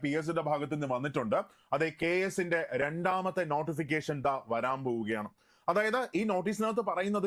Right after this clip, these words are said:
ഇങ്ങനെയാണ്, പ്രിലിംസിന്റെ ഡേറ്റ് വന്നിട്ടുണ്ട്, മെയിൻസിന്റെ ഡേറ്റ് വന്നിട്ടുണ്ട്, then റാങ്ക് ലിസ്റ്റ് എന്ന് വരും, അതടക്കം എന്ത് ചെയ്തിട്ടുണ്ട്, പി എസ് സി ഇപ്പൊ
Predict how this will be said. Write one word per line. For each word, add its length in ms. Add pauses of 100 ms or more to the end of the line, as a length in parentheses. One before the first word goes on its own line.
ഇങ്ങനെയാണ്, 460
പ്രിലിംസിന്റെ 560
ഡേറ്റ് 240
വന്നിട്ടുണ്ട്, 400 (160)
മെയിൻസിന്റെ 540
ഡേറ്റ് 240
വന്നിട്ടുണ്ട്, 380 (320)
then 100 (100)
റാങ്ക് 360
ലിസ്റ്റ് 280 (160)
എന്ന് 320
വരും, 220 (160)
അതടക്കം 500
എന്ത് 120
ചെയ്തിട്ടുണ്ട്, 400
പി 140
എസ് 80
സി 80
ഇപ്പൊ 120